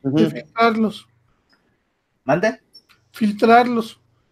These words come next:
Speaker 3: Ajá,
Speaker 2: De mayor
Speaker 3: sí.
Speaker 2: a menor, de, o de,
Speaker 3: Ajá.
Speaker 2: este
Speaker 3: Sí, sí, ahí ya ves que automáticamente ya se lo hacías y se quitaba la opción, y aquí no, tienes que volver a hacer el proceso de, de este,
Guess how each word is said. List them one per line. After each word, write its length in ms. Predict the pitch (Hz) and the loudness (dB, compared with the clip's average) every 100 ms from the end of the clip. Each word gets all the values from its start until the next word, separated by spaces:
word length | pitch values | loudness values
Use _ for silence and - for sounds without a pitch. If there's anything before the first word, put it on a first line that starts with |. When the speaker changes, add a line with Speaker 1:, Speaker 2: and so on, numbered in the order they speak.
| _ - | _ -4
Speaker 3:
Ajá, 300 | 139 143 202 | 0 4 4
Speaker 2:
De 60 | 208 | 6
mayor 140 | 233 | 4
Speaker 3:
sí. 60 | 247 | 4
Speaker 2:
a 40 | |
menor, 600 | 233 220 220 240 254 254 | 2 2 2 4 4 4
de, 120 | 233 220 | 0 0
o 320 | 202 196 196 | -2 -4 -6
de, 400 | 196 190 190 185 | -6 -4 -6 -4
Speaker 3:
Ajá. 280 | 139 165 185 | 0 0 -2
Speaker 2:
este 120 | 381 - _ _ _ _ _ _ _ _ _ | -6 -20 _ _ _ _ _ _ _ _ _
Speaker 3:
Sí, 180 | - 196 | -8 -6
sí, 360 | 202 240 226 - | -6 -8 -10 -8
ahí 480 | 147 160 180 214 202 | 2 4 4 2 0
ya 160 | 190 196 | 2 2
ves 100 | 196 | 0
que 80 | 220 | -2
automáticamente 1000 | 202 185 165 165 202 190 170 165 196 165 165 | -2 -2 0 -2 -2 -6 -6 -4 -4 -4 2
ya 180 | 165 170 | 4 4
se 420 | 190 175 135 117 - | 2 0 0 -4 -4
lo 220 | 151 151 | 2 4
hacías 480 | 131 190 233 254 190 | 4 0 -4 -4 -6
y 100 | 156 | -8
se 300 | 160 143 - | -4 -4 -6
quitaba 400 | 139 151 160 175 | 0 2 4 2
la 100 | 156 | 0
opción, 380 | 147 170 175 156 | -2 -4 -4 -2
y 100 | 156 | -2
aquí 280 | 143 175 | -2 -4
no, 200 | 180 202 | 0 0
tienes 240 | 202 175 165 | 0 -4 -4
que 80 | 180 | -8
volver 460 | 170 175 170 170 | -6 -4 -2 0
a 40 | 175 | -2
hacer 280 | 180 170 170 | -4 -6 -6
el 140 | 185 | -8
proceso 460 | 165 151 156 156 180 | -4 -4 -4 -10 -6
de, 240 | 160 139 _ _ _ _ _ _ _ | -6 -8 _ _ _ _ _ _ _
de 360 | 127 135 139 147 | -4 0 0 -4
este, 680 | - 165 160 147 135 113 | -6 -4 0 0 -2 -6